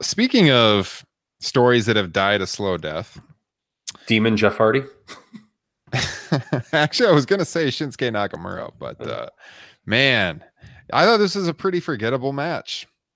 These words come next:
Speaker 1: It wasn't bad, but it's just kind of indicative of where Nakamura has become on the main roster. I mean, he's, he's the U S champion, but kind of an afterthought, you know? He was put in the spot here right before two of the
Speaker 2: Yeah.
Speaker 1: most advertised matches on the card.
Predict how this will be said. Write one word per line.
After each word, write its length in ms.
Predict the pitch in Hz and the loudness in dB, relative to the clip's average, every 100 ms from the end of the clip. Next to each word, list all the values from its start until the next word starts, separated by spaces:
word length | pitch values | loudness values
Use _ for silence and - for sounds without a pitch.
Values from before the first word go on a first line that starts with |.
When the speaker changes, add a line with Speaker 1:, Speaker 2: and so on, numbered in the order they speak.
| - | -2
Speaker 1:
It 60 | 143 | 2
wasn't 260 | 175 139 | 2 0
bad, 480 | 110 110 143 185 180 - _ _ - | 0 2 2 0 -6 -14 _ _ -2
but 180 | 120 123 | 2 2
it's 140 | 120 | 0
just 200 | 147 131 | -4 -4
kind 200 | 147 135 | -2 -2
of 80 | 113 | -2
indicative 560 | 107 113 131 123 123 110 | -2 -2 -2 0 -2 -2
of 140 | 98 | -4
where 400 | 110 117 123 120 | -2 2 0 0
Nakamura 640 | 117 127 123 113 131 135 123 | -2 -4 -4 -6 -4 -4 -2
has 400 | 120 123 120 - _ _ _ 98 | -2 -2 -4 -12 _ _ _ -12
become 440 | 110 127 135 151 | -6 -2 0 0
on 140 | 123 127 | -2 -4
the 60 | |
main 220 | 120 131 | -4 -4
roster. 420 | 120 139 156 - 82 | -2 -2 -2 -6 -6
I 40 | |
mean, 140 | 98 | -4
he's, 200 | 104 101 - - - - _ _ _ _ - | -4 -6 -12 -20 -20 -20 _ _ _ _ -2
he's 260 | 135 127 | -2 2
the 240 | 123 139 131 | 4 6 6
U 180 | 139 180 | 6 4
S 160 | 160 | 4
champion, 580 | - 180 190 185 196 190 | 0 0 0 0 0 0
but 140 | 147 - | 0 0
kind 220 | 143 165 | 0 2
of 60 | |
an 100 | 156 | 2
afterthought, 680 | 139 170 175 135 - 92 78 90 | 2 2 2 -2 0 -2 -2 -6
you 100 | 92 | -4
know? 180 | 113 | -2
He 140 | 127 127 | 0 0
was 160 | 117 | -2
put 300 | - - 131 | -4 -2 0
in 100 | 131 | 0
the 80 | 127 | -2
spot 400 | - - 123 123 | -6 0 0 0
here 200 | 127 127 | -2 -2
right 260 | 113 123 - | 2 0 0
before 540 | 117 - 120 127 127 | -10 -10 -4 0 0
two 400 | 120 - 131 135 131 | -2 -4 -4 -2 -2
of 140 | 117 | 0
the 200 | 120 120 | 2 4
Speaker 2:
Yeah. 40 | 120 | 2
Speaker 1:
most 220 | 120 113 | 0 -2
advertised 480 | 120 123 117 123 113 | -2 -2 -2 -2 -2
matches 340 | 120 123 123 | -4 -4 -6
on 100 | 120 | -6
the 80 | 117 | -6
card. 500 | - 107 117 147 160 | -4 -2 -2 -2 -8